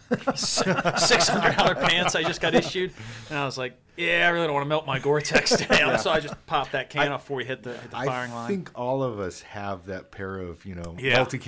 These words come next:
Speaker 1: Yeah.
Speaker 3: bottoms that
Speaker 1: Yeah.
Speaker 3: has that,
Speaker 1: Yeah.
Speaker 3: that burn in 'em.
Speaker 2: Well,
Speaker 1: Yep.
Speaker 2: unfortunately, my pants that I was wearing were short pants,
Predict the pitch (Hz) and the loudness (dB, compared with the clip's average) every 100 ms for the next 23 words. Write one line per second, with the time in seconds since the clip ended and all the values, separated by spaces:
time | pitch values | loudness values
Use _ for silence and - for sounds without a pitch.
0 | 120 113 117 117 110 98 101 107 113 113 | -2 2 4 4 0 -4 -6 -2 0 0
1 | 95 113 107 107 98 90 - 110 117 107 | -2 -2 -2 -6 -10 -12 -6 -4 -2 0
2 | 120 117 107 95 92 87 - - 113 104 | 2 2 -2 -4 -8 -12 -18 -16 -10 -8
3 | 101 120 170 196 - - 113 - 175 139 | -6 -6 -6 -8 -12 -18 -16 -6 -6 -4
4 | 131 113 107 95 107 104 101 95 92 _ | -6 -6 -8 -10 -10 -10 -10 -14 -18 _
5 | _ _ _ _ _ _ _ _ _ _ | _ _ _ _ _ _ _ _ _ _
6 | _ _ _ _ _ 113 107 90 98 90 | _ _ _ _ _ -16 -16 -16 -18 -16
7 | 90 87 90 90 90 87 85 104 98 - | -16 -20 -20 -20 -20 -20 -18 -16 -16 -18
8 | 90 87 98 - | -18 -18 -20 -20